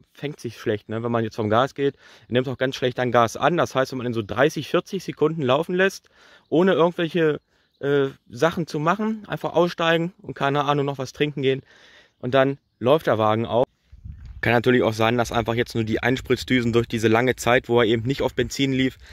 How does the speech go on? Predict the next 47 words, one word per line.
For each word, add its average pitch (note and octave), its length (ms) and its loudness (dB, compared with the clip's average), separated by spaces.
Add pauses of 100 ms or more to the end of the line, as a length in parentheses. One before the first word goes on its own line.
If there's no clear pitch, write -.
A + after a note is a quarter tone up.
(380)
total C3 280 0
verklebt C3 420 2
sind C3 160 -2
und A#2+ 140 0
jetzt C3 120 0
auch A2+ 120 -6
gar A#2+ 160 4
nicht C3 180 -2
richtig B2 400 -2 (160)
einspritzen C#3 540 0
in B2+ 120 2
dem C3 180 4
Sinne, C3 260 2 (640)
dass A2 160 -2
er A2+ 100 4
halt A2+ 240 2 (680)
gar A#2+ 160 2
nicht C3 200 2
richtig A#2+ 440 2 (160)
zünden D#3 320 4
kann, B2+ 280 2 (560)
weil A#2 120 2
halt - 140 2
einfach A2+ 180 0
das A2 160 -6
Gemisch B2+ 300 0
nicht A2 140 -4
passt, A#2 220 0
dass G#2+ 120 0
er A2+ 80 -4
vielleicht A#2 200 0
in A2 60 -6
einem A#2 200 0
Zylinder, B2 420 2 (520)
äh, G#2+ 320 4 (640)
nicht D3 280 0
die C#3+ 40 2
richtige C#3 240 0
Spritmenge C#3 520 0
bekommt B2+ 380 2
oder F#2+ 120 0
auch G#2+ 120 2
in A#2+ 120 -2
mehreren C3 420 4
Zylindern B2 440 0
oder G#2+ 180 -2
die A2 180 -4